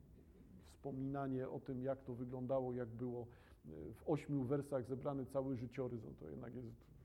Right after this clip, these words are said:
znowu dużo treści jak na osiem linijek.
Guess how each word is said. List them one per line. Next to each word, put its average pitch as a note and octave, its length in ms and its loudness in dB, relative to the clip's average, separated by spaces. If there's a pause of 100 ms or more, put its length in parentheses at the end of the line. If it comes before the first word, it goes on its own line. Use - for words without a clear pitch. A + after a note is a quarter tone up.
znowu A#2+ 300 -6 (1040)
dużo C3 280 4
treści - 380 0
jak A#2+ 140 0
na C3 120 0
osiem C3+ 400 2
linijek. B2 440 -2